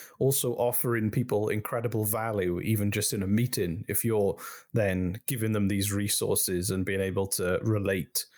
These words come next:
real experience on that topic too. They come off a sales call where they've already got something off you that was very minimal effort for you to share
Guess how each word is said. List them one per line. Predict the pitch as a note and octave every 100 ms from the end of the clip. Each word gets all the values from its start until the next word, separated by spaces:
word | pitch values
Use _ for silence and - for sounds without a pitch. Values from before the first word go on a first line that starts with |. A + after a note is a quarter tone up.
| - _ -
real | A#2 G2+
experience | - G2+ - G#2 G#2 G2+ G2+ - - -
on | A2 G2+
that | F2 -
topic | - G2+ - - -
too. | - A#2 D#2+ C#2+ - - - -
They | A2
come | G2+ B2+
off | G#2+ A2 -
a |
sales | - A2+ A2+ G2+
call | - - D2 E2+ - -
where | G#2+ G2+
they've | G#2
already | G2+ G2+ G2
got | G2+ G#2+ -
something | - A2 G2
off | F#2 -
you | G#2 G2
that | G2+
was | G#2
very | G#2 G#2 G#2 G2+
minimal | G#2 G#2 G2 G2
effort | G2 - -
for | -
you | F#2+
to | -
share | - A2+ G2+